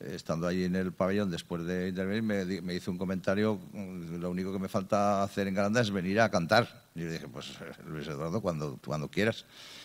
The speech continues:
Y eso ocurrió el año pasado, en dos mil quince, en la Semana Santa del dos mil quince, nos dio un concierto, que supongo que muchos, eh, lo recordarán, y que además él no cobró su caché.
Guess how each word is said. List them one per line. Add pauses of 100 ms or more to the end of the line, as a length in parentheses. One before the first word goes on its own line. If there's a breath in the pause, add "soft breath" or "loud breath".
(120 loud breath)
Y
eso
ocurrió
el
año
pasado, (100)
en
dos
mil
quince,
en
la
Semana
Santa
del
dos
mil
quince, (480 loud breath)
nos
dio
un
concierto, (100)
que
supongo
que
muchos,
eh, (140)
lo
recordarán, (600 loud breath)
y
que
además
él
no
cobró
su
caché.